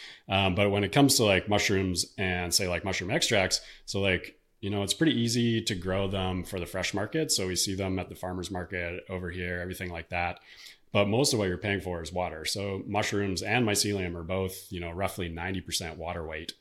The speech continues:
Uh, so once you dry that out, you've got actually ten percent weight there. And so that's where a lot of the economic costs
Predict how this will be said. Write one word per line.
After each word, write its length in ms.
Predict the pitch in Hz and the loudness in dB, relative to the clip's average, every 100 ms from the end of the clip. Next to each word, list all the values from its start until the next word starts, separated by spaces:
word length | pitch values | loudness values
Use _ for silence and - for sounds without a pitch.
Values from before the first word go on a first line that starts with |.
| - - _ - | -20 -20 _ -6
Uh, 300 | 82 80 85 | -4 -2 0
so 160 | - | 0
once 240 | 95 110 - | 2 2 2
you 60 | |
dry 200 | 92 87 | 0 0
that 200 | 82 80 | -2 -2
out, 280 | 92 104 90 | 2 0 0
you've 160 | 98 98 | -6 -4
got 220 | 92 87 | -4 -2
actually 300 | 85 - 82 | -2 -4 -6
ten 220 | - 95 | -6 -6
percent 360 | 85 - 87 - _ 92 | 0 0 0 -8 _ -6
weight 280 | 101 104 | -4 -4
there. 260 | 90 80 78 - - - _ | -6 -8 -10 -16 -20 -20 _
And 160 | 107 90 | -4 0
so 140 | 98 | 0
that's 340 | 92 101 101 101 | 4 4 2 0
where 180 | 90 | -2
a 60 | 85 | -2
lot 200 | 82 85 | -2 -4
of 100 | 82 | -4
the 100 | 85 | -6
economic 540 | 82 85 82 98 107 | -6 -6 -6 -4 -4
costs 680 | - 113 120 - - - - | -2 0 2 4 4 2 -4